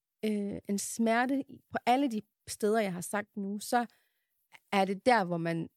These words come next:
øh, i hvert fald oftest refererer til en decideret bækkenløsning. Altså, hvor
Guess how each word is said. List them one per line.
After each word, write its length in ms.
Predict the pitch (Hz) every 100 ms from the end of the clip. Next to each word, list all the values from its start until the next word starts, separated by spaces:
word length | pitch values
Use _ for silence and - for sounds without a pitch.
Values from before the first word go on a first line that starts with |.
| _ _ _
øh, 280 | - 147 123 - _ _ _ 214 _ _ _ _ _ _ _ _ _ _ _ - _
i 60 |
hvert 200 | 185 214
fald 140 | - -
oftest 600 | 233 240 - - - -
refererer 420 | 190 185 208 196
til 180 | 175 190
en 140 | 185
decideret 500 | 175 170 185 202 180
bækkenløsning. 1000 | - 196 - 170 165 180 202 196 - -
Altså, 180 | 185 -
hvor 160 | 180